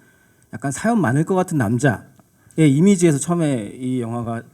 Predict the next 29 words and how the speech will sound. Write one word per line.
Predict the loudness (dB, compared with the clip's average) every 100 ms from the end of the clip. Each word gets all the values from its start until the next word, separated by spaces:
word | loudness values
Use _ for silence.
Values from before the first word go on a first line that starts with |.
| _
좀 | -10 -8
출발을 | -4 0 2
했던 | 0 0 -2
것 |
같아요. | -4 -8 -10
그래서 | -8 -8 -10 -18 -20 -20 -20 -8
그 | 0
남자의 | 2 4 4 4
뒤를 | 2 -2
쫓으면서 | 0 -2 -4 -14 -12 -4 -2 0 -2 -4 -6
그 | -6
남자를 | -4 -2 -2 0 0 0 -2
조금 | -2 -6 -2 -2 -4 -10 _ _ -18 -18
관객의 | -4 0 4 4 2
입장에서 | 0 -2 0 0 -2 -4 -8 -18 _ _ _ _ _ _ _
좀 | -10 -8 -8
제가 | -6 -8
쓰는 | -4 -2 0
사람의 | 0 0
입장에서 | -2 -4 -6 -4 -6 -8
좀 | -10 -10
그 | -4
사람을 | -2 0 -2 -2
의지하고 | 0 -2 0 -2 -2 -4 -6
'난 | -4 -4
이런 | -2 0
사람을 | 0 -2 -4
보고 | -6 -6
싶다. | -6 -8 -14 -14